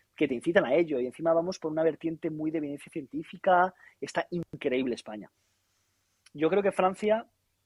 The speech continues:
tal como funciona el trabajo,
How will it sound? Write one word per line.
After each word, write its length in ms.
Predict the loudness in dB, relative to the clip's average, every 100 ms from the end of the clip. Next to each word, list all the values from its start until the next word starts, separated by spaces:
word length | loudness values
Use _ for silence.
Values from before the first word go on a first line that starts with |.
| _ _ _ _ _ _
tal 220 | 4 4
como 200 | 2 -8
funciona 800 | -8 -10 -10 -12 -6 -4 -4 -6 _ _ _ _
el 160 | -8 -6
trabajo, 480 | -2 0 0 -4